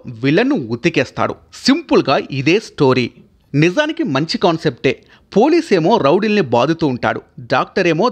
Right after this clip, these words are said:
దెబ్బతిన్న వాళ్ళను రక్షిస్తూ ఉంటాడు. మరి రెండు పాత్రలు ఒకరిలోకి వస్తే ఆ కాంట్రాస్ట్తో కథ ఇంట్రెస్టింగ్గా ఉంటుంది. మంచి ఐడియాయే, కానీ ఆ మాత్రం ఐడియా వచ్చినంత మాత్రాన హిట్ సినిమా లాగి పడేయగలం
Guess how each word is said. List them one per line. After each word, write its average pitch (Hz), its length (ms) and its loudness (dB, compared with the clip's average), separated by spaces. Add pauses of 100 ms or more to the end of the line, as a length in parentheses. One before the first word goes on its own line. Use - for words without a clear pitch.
(120)
దెబ్బతిన్న 196 440 0 (100)
వాళ్ళను 160 360 0
రక్షిస్తూ - 500 -2
ఉంటాడు. 113 280 -2 (340)
మరి 311 160 0 (140)
రెండు 233 280 2
పాత్రలు 202 400 2 (180)
ఒకరిలోకి 196 520 2
వస్తే 226 240 0 (580)
ఆ - 20 2 (200)
కాంట్రాస్ట్తో 226 640 0 (260)
కథ 202 120 0 (140)
ఇంట్రెస్టింగ్గా 170 540 -2 (100)
ఉంటుంది. 117 300 -8 (400)
మంచి 247 280 0 (140)
ఐడియాయే, 131 360 0 (340)
కానీ 254 200 4 (340)
ఆ 143 60 4 (120)
మాత్రం 277 300 -2 (160)
ఐడియా 202 220 0 (100)
వచ్చినంత 214 420 -4 (100)
మాత్రాన 156 360 2 (260)
హిట్ - 220 -6
సినిమా 262 260 2 (160)
లాగి 196 240 -2 (140)
పడేయగలం 180 560 2